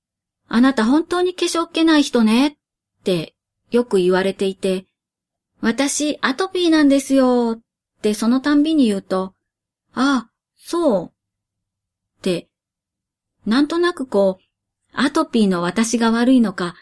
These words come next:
それを言う人が悪いのか、みたいな雰囲気になってたんです。ある時、その会話の後に、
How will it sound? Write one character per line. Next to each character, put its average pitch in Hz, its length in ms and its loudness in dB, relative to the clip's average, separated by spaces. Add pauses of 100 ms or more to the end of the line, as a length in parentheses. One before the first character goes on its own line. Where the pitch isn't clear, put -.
(140)
そ 226 180 -2
れ 262 100 4
を 269 100 4
言 277 260 0
う 277 40 -4
人 294 240 -2
が 240 140 0
悪 180 220 0
い 262 80 4
の 208 100 0
か、 - 280 -10 (140)
み 190 160 -2
た 185 140 -2
い 170 80 -2
な 160 100 -4
雰 202 200 -6
囲 233 100 2
気 214 140 -6
に 180 100 -2
な 180 140 -6
っ 208 80 -14
て 214 100 -4
た 170 160 -8
ん 151 60 -4
で 139 100 -10
す。 - 180 -20 (2000)
あ 285 140 0
る 339 100 -4
時、 202 460 -4 (160)
そ - 160 -2
の 240 140 2
会 277 260 0
話 285 120 2
の 277 160 2
後 285 200 -2
に、 170 260 -6